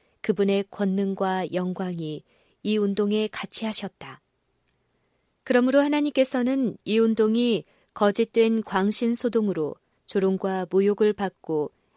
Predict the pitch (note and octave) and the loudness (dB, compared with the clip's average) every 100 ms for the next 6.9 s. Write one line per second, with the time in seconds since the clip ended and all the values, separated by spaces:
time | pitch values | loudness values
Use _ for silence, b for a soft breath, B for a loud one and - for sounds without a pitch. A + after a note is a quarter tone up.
0 | _ F#3+ G3+ G3+ - G#3 G#3 - B3+ A#3 | _ 0 0 0 -2 -2 0 0 0 0
1 | A3 G#3+ A3 G#3+ A#3+ - B3 A3 G3 F3+ | 0 2 2 2 -4 -2 -2 0 -2 -4
2 | F#3+ G3+ B3 A#3+ A3+ G3+ G#3+ E3+ F#3 G3 | -4 -4 -2 -2 -2 -2 -4 -2 -2 -2
3 | A3 G3 G#3 G3 E3 C#3+ C3 - _ _ | -4 -4 -4 -4 -8 -16 -18 -20 _ _
4 | _ _ _ _ _ _ _ _ _ D4 | _ _ _ _ _ _ _ _ _ 2
5 | D4 D4 D4 C4+ C4 C4+ C#4+ B3+ G#3+ - | 2 4 2 0 0 0 -2 0 0 0
6 | B3 A#3 G#3 G3+ - F#3+ G#3+ G#3+ D#3 | 0 0 -2 -2 -2 0 0 0 -2